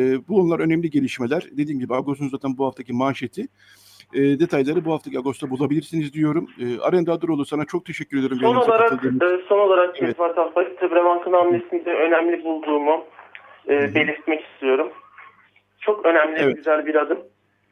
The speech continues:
Speaker 2: E, umarım
Speaker 1: Evet,
Speaker 2: diğer
Speaker 1: evet.
Speaker 2: vakıflarımız da takipçisi olur, peşinden gelir diyorum. Teşekkür ederim yayına aldığın için. Sana iyi yayınlar diliyorum.
Speaker 1: Çok teşekkürler Aren, sağ olasın, teşekkürler. Ee,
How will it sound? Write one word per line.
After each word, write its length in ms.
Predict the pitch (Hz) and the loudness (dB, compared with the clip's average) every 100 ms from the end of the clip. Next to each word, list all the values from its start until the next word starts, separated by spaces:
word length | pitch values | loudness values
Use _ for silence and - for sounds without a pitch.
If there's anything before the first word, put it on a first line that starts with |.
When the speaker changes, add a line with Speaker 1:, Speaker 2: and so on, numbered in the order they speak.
| _ _ - | _ _ -2
Speaker 2:
E, 40 | 151 | 0
umarım 420 | 156 165 202 214 143 | 0 2 2 2 -2
Speaker 1:
Evet, 40 | |
Speaker 2:
diğer 140 | 120 | -2
Speaker 1:
evet. 120 | - 180 | -2 -4
Speaker 2:
vakıflarımız 680 | 110 - - 175 175 156 | -6 -8 -8 -2 -2 0
da 140 | 190 185 | 0 0
takipçisi 640 | 165 156 - - - - | -2 -2 -8 -20 -16 0
olur, 280 | 156 170 202 | 2 2 -4
peşinden 420 | 170 - 160 165 | -10 -4 0 2
gelir 320 | 156 147 131 | 0 -4 -4
diyorum. 340 | 135 135 180 185 - - _ - | 0 2 0 -4 -12 -12 _ -10
Teşekkür 400 | 180 190 185 185 | -2 -2 0 0
ederim 340 | 180 170 170 | 0 -2 2
yayına 280 | 160 160 160 | 2 4 2
aldığın 360 | 156 160 160 | 2 0 -4
için. 180 | 160 180 160 | -4 -6 -2
Sana 200 | 156 151 | 0 0
iyi 100 | 151 | 0
yayınlar 400 | 151 147 139 117 | 0 2 0 0
diliyorum. 320 | 110 104 - - - _ - | -2 -2 -2 -10 -12 _ -6
Speaker 1:
Çok 240 | 131 - | -6 -6
teşekkürler 440 | 131 147 - 139 | -10 -8 -2 0
Aren, 220 | 127 127 113 | 2 0 -4
sağ 220 | 135 123 | -2 -2
olasın, 320 | 120 - 110 | -2 -8 -10
teşekkürler. 640 | 117 120 - 107 101 95 _ _ _ - - - _ | -10 -12 -12 -10 -10 -10 _ _ _ -20 -20 -20 _
Ee, 100 | - | -8